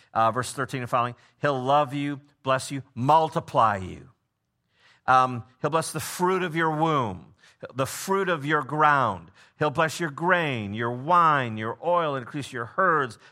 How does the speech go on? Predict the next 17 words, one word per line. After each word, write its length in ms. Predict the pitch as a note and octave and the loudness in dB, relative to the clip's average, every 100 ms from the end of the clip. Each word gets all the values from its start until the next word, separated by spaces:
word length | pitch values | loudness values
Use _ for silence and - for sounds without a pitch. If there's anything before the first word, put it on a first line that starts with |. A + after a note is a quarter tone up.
| - | -12
the 80 | |
young 280 | C3+ F3 D#3+ | -2 0 0
in 120 | D3+ | -2
your 120 | C3+ A#2+ | -4 -6
flock." 680 | - F3+ F#3+ E3+ C#3+ - _ _ | -8 2 6 6 4 -2 _ _
Again, 360 | A#2+ C3 F#3+ C#3+ | -10 -2 -2 0
he, 140 | B2+ - - | -4 -8 -10
he 80 | C#3 | -8
cites 320 | C3 D3 C3+ | -2 -4 -4
the 100 | - | -10
promise 460 | - D3+ D3+ C#3+ - | -2 0 2 -2 -4
made. 300 | D3+ D3 A2+ - _ | -4 -2 -4 -10 _
"You'll 140 | D#3+ | -6
be 180 | C#3+ D3+ | -4 -6
blessed 320 | B2+ D#3 D3 | -2 0 0
among 160 | D#3+ D3 | -2 -4
people. 320 | - D#3 C3 | -4 -6 -6